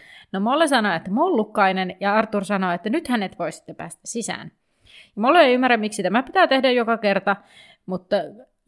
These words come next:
koska kuolosyöt voisivat saada tämän asian selville, ja Arthur sanoo, että no se on ministeriön ohjeistus, ja sen täytyy näyttää esimerkkiä.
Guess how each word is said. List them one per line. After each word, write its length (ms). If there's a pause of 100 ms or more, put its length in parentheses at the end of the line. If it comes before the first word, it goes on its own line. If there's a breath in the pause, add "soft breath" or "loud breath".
(140)
koska 300
kuolosyöt 580
voisivat 320
saada 260
tämän 420 (260)
asian 300
selville, 480
ja 140
Arthur 260
sanoo, 220
että 140
no 40
se 160
on 160
ministeriön 540
ohjeistus, 460
ja 60
sen 200
täytyy 280
näyttää 320
esimerkkiä. 720